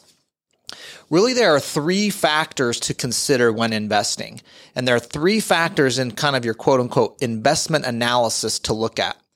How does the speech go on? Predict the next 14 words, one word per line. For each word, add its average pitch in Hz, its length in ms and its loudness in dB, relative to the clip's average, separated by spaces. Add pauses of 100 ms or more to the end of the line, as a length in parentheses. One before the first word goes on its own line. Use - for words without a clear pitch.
(500)
The 147 100 2
first 247 560 0 (160)
is 120 220 -4
risk. 104 600 -4 (680)
Obviously, 196 720 2
some 208 380 0
investments 160 640 0
have 127 260 -2
more 117 240 0
risk 107 280 -6
than 147 120 -2
others. 175 420 -2 (440)
For 151 200 2
example, 180 560 -2